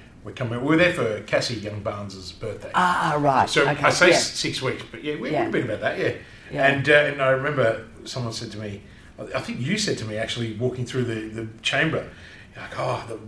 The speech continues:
Speaker 1: we still got these portaloos," and I was expecting them to be really bad, but they weren't. They were actually all quite nice and hidden away, and, and it was great. No, we had a really enjoyable lunch, and the
Speaker 2: Fantastic.
Speaker 1: staff were excellent. Um, you're a mum, you're a
Speaker 2: Yeah.
Speaker 1: wife. Um, you're the chair of Business S A.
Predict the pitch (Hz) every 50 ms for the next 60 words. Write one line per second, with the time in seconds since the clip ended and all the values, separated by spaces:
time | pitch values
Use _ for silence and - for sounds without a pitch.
0 | 113 - - - - - - - 127 123 - - - 110 - 113 110 - - -
1 | 175 190 208 202 151 127 123 113 117 131 131 135 127 123 - 135 - - 165 165
2 | 165 196 170 139 123 117 113 120 117 117 113 110 104 147 180 - 123 127 131 135
3 | 196 269 - - - 110 117 143 170 170 165 151 160 160 160 143 - - - -
4 | - - - - 156 123 120 120 123 143 175 175 - - 123 117 127 151 147 135
5 | 127 120 117 120 123 135 165 196 170 123 120 117 - - - - - - - 165
6 | 165 165 156 - - 170 147 135 135 135 131 131 131 123 120 113 113 120 123 131
7 | 139 135 131 120 117 113 117 117 113 101 104 107 107 104 101 - - 101 95 -
8 | - 143 143 127 - 123 120 - - 127 110 98 - 110 98 95 - - - 98
9 | 90 - - - - - - - - 135 139 135 139 139 - - - - - -
10 | - - 165 147 151 143 135 131 127 123 120 - - - - 123 123 - 139 131
11 | 110 107 98 - - - - - - - - - - - - - - - - 127
12 | 120 117 110 107 107 107 - - - - - 147 139 139 127 123 - - - 151
13 | 143 143 131 123 - - 127 117 113 120 113 - 113 110 - 120 110 107 107 104
14 | 101 101 98 98 98